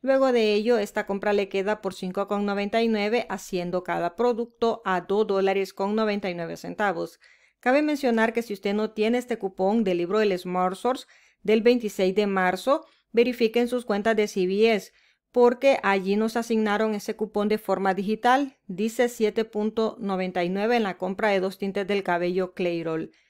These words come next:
Acá les muestro una idea. Si ustedes ya recibieron su cupón para reclamar el tinte del cabello gratis, aquí lo pueden combinar o en su defecto, si tienen algún cupón de porcentaje,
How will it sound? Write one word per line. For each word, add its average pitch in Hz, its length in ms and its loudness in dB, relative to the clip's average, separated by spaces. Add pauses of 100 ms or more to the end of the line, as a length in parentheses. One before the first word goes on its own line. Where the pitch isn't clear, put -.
(240)
Acá 247 260 0
les 311 200 2
muestro 240 500 0
una 220 300 0
idea. 196 560 0 (320)
Si - 120 -8
ustedes 233 380 4
ya 214 140 4
recibieron 220 520 0
su 220 140 -6
cupón 208 340 -2
para 233 160 2
reclamar 202 440 -2
el 202 100 -2
tinte 202 240 -2
del 202 140 0
cabello 185 360 0
gratis, 254 480 0
aquí 190 220 -6
lo 185 160 -4
pueden 190 260 -2
combinar 254 680 0
o 254 260 0
en 226 160 2
su 247 140 0
defecto, 254 520 0
si 220 160 -4
tienen 196 380 0
algún 196 240 -2
cupón 196 300 -4
de 202 100 -2
porcentaje, 262 720 0